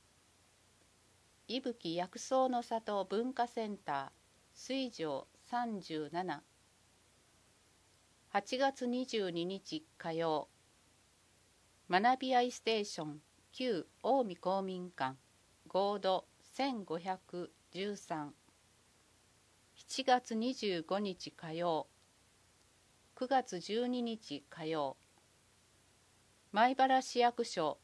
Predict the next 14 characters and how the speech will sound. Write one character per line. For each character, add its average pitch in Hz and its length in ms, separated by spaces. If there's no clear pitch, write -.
三 247 460
デ 233 80
ィ 226 180
ー - 80
イ 226 340
ー - 80
会 196 220
議 202 180
室、 - 400
米 254 240
原 160 280
千 233 360
十 196 280
六。 180 400